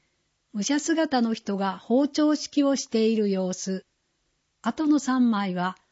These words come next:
それぞれの姿の人が神社へ歩いていく様子の写真です。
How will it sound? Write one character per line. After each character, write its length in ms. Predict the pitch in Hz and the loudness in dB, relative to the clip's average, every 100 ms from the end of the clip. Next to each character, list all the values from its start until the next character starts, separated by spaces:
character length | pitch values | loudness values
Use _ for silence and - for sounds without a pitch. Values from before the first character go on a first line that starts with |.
| _ _ _ _ | _ _ _ _
そ 220 | - 247 | -6 0
れ 140 | 285 302 | 2 4
ぞ 120 | 302 | 4
れ 140 | 285 | 4
の 120 | 233 | 4
姿 460 | 190 247 233 220 185 | 0 -2 -2 0 -2
の 140 | 185 | -2
人 260 | 185 - 175 | -4 -6 -4
が 220 | 170 175 - _ _ | -4 -6 -12 _ _
神 260 | 208 247 262 | 2 4 6
社 180 | 247 240 | 4 0
へ 220 | 226 - | -4 -6
歩 300 | 190 214 302 | -4 0 2
い 100 | 311 | 2
て 160 | 277 247 | 2 0
い 80 | |
く 180 | 226 233 | 0 0
様 220 | 214 233 | 2 2
子 160 | 240 - | 0 0
の 140 | 214 | -2
写 160 | 208 180 | -2 -6
真 320 | - 190 190 | -6 -4 -4
で 160 | 175 175 | -4 -8
す。 180 | - | -12